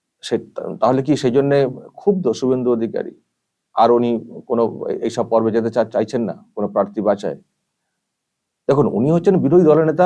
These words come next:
ওনাকে যে যেতেই হবে এমন কোনো ব্যাপারও নয়। আর আমার তো মনে হয় বিরোধী দলনেতা হলেও উনি যেভাবে নিজেকে যুক্ত করেন বিভিন্ন কাজে, আহ, একটু বেশি হয়তো দায়িত্ব নেন।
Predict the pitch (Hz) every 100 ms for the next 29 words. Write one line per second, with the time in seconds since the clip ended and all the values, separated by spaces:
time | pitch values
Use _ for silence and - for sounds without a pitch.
0 | 180 - 139 - 151 160 - - _ _
1 | _ - 107 123 160 143 147 131 120 117
2 | 123 98 90 98 85 69 - _ _ _
3 | _ _ _ _ _ _ - 104 131 -
4 | 139 143 151 123 113 131 143 127 127 135
5 | 143 120 135 143 135 147 127 _ 117 135
6 | 147 147 139 147 151 143 131 _ 156 -
7 | - 147 139 135 131 131 127 90 92 120
8 | _ _ _ _ _ - - - - 123
9 | 127 143 151 139 131 139 131 123 - _
10 | _ - 107 110 - 113 104 110